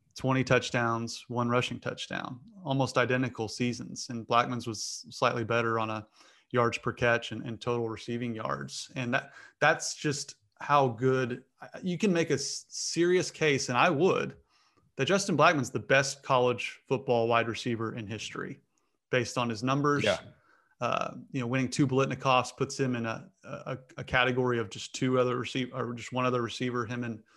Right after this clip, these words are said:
Speaker 1: uh, Michael Crabtree. And yeah, I would love to hear him just open up about, you know, his substance issues, why. I'd always heard he didn't like football,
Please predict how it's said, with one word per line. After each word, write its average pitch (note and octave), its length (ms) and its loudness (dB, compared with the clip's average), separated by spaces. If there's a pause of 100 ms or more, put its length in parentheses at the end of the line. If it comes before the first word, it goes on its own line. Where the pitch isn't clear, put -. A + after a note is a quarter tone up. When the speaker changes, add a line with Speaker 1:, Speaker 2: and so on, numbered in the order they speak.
(360)
Speaker 1:
uh, A#2 160 -6
Michael A#2+ 240 -4
Crabtree. B2 680 0 (580)
And C#3+ 160 2
yeah, E3 140 8
I D3 100 6
would D#3 120 2
love D3 360 6
to D3+ 120 -2
hear B2+ 760 0 (640)
him C3+ 320 2
just B2 260 -6
open C#3 260 2
up C3 140 2
about, A#2+ 560 2 (460)
you C#3 100 -6
know, A#2 60 -6
his G#2+ 220 -8
substance C3 500 0
issues, B2 880 -4 (300)
why. C3+ 720 4 (300)
I'd E3+ 140 6
always F#3+ 220 8
heard F3+ 160 4
he D#3+ 40 6
didn't D3+ 200 4
like D3+ 160 2
football, F#3 720 -2